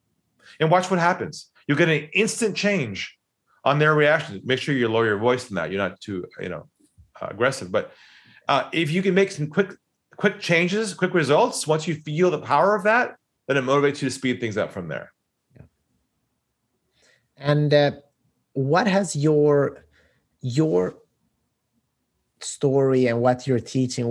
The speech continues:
Speaker 2: what has that been inspired from? What are the people that have, uh, helped you in your life to level up and, and get the knowledge that you have?
Speaker 1: Well, my father influenced me quite a bit as well. He was a psychologist.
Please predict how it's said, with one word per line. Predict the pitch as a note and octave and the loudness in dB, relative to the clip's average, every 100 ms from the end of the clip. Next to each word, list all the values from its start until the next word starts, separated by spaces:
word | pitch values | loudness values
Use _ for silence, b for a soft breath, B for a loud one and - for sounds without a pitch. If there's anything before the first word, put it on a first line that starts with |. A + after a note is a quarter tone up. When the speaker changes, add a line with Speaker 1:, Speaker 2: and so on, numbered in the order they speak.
| - | -4
Speaker 2:
what | C3 B2+ D3+ | -2 2 2
has | A3 D#3+ - | 2 -4 -4
that | - C#3 B2+ | 2 2 2
been | C3 B2 - | -2 -2 -4
inspired | A#2 G2 - B2 C#3 C3 G#2+ | -6 -6 0 4 4 4 0
from? | - G2+ G2+ G#2 | -4 -4 -2 0
What | A#2+ C#3+ | 2 4
are | D3 | 4
the | C#3 | 2
people | B2+ C#3 B2+ B2+ | 0 -2 -2 0
that | A#2 A#2 | 2 2
have, | A2+ A2+ G#2+ G#2 B B B | 4 4 2 0 B B B
uh, | - A2+ G#2+ - | -2 0 0 -2
helped | - C3+ B2+ B2+ A#2+ | 0 2 2 0 -4
you | A#2 C3 C3 | 2 2 4
in | B2+ A#2 | 2 2
your | A#2+ B2 B2 | 2 4 4
life | A#2 A2 A2 G#2+ - | 4 4 4 2 -2
to | - | -4
level | A2+ A#2 A2+ A2 | 0 2 2 4
up | A2+ A2+ - - | 4 2 0 -2
and, | G#2 - | -2 -2
and | A2+ A2 | -2 0
get | A2+ | 0
the | A2+ | 0
knowledge | A2+ A2+ A2+ A2+ G#2+ | -2 0 2 2 0
that | G#2+ G#2 | -4 -6
you | A#2 A#2 | -2 -2
have? | G#2+ F#2+ G2 - - - - - - | -2 -6 -10 -16 -18 -18 -18 -18 -2
Speaker 1:
Well, | D3+ | 0
my | D#3 D3+ | 2 2
father | D#3 E3+ F3 C#3+ | 2 2 4 2
influenced | A#2+ A#2 B2 A2+ A2 | 0 -2 -6 -6 -6
me | G2 | -4
quite | G#2+ G#2 | 0 0
a | |
bit | F#2 G2+ | 0 -4
as | G2 F#2+ | -4 -2
well. | G2 C#3+ - - | 0 0 -4 -10
He | G#2+ | -10
was | G2+ | -8
a | |
psychologist. | F#2 G#2 - G2+ A2+ A#2 E3 D#3 - | -4 -4 0 0 0 -2 -8 -10 -18